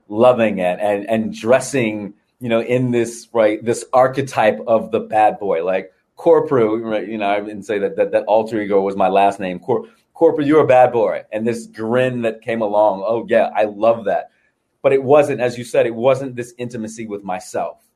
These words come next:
Um, it was a game and I enjoyed playing the game, right? But ultimately, it was very, very empty. And you realize that when that event happens, when you're sitting on a porch and you're like,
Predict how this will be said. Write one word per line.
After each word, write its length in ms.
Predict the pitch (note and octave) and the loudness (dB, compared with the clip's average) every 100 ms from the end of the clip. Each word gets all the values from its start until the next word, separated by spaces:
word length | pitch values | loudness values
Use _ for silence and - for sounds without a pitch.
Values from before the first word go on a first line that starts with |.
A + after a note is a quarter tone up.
| _ | _
Um, 460 | G#2 G#2+ G#2 G2+ G2+ | -2 0 2 0 -4
it 100 | B2+ | -6
was 180 | - G#2+ | -4 -4
a 80 | G#2+ | -4
game 420 | F#2 A#2+ A2+ G#2 | 0 0 0 -2
and 100 | F#2 | -2
I 260 | F#2 F#2+ F#2+ _ _ - | -2 -2 -8 _ _ -8
enjoyed 680 | A2 A2 G2 B2 B2+ B2 | -6 -6 0 2 2 0
playing 300 | - B2 A2+ | -4 -2 -2
the 80 | G#2+ | -4
game, 420 | G2+ D3+ F2 E2 _ - | -2 -2 -2 -8 _ -16
right? 200 | - - | -14 -4
But 120 | A#2 | 0
ultimately, 800 | C3+ A#2 - D3 A#2+ A2 A2 G#2 - _ _ _ _ _ _ _ - | 4 4 4 -2 -4 0 0 -2 -10 _ _ _ _ _ _ _ -6
it 100 | A#2+ | -4
was 180 | A2 A2 | -4 -8
very, 380 | F#2+ B2+ C3+ C3+ | 2 6 8 6
very 360 | A#2+ A2+ A2 A2 | 6 2 0 -8
empty. 380 | G#2+ G2 - _ _ _ _ _ _ - | -10 -12 -18 _ _ _ _ _ _ -6
And 600 | A2+ A2 G#2+ G#2+ G#2+ G#2 _ _ _ | -2 0 0 -2 -6 -16 _ _ _
you 140 | A#2 A#2+ | -14 -8
realize 600 | A#2 D3+ E3+ B2+ G#2+ G#2+ | 2 4 6 6 4 2
that 160 | G2 | -2
when 100 | G2 | 0
that 140 | A2 A#2 | 4 4
event 360 | G#2 A2 C3+ | 4 2 0
happens, 380 | - C3+ B2 G2 | 0 0 0 -4
when 120 | G#2+ | -6
you're 100 | A2+ | -6
sitting 300 | A2 D3 C#3+ | -4 -2 0
on 120 | C#3 B2 | 2 0
a 80 | |
porch 400 | A2 - D3 A#2 - | 0 2 2 2 0
and 280 | A#2 A2 A2 | -2 -2 -2
you're 160 | B2+ | 0
like, 360 | A#2+ A#2+ A2 - | 4 4 2 -4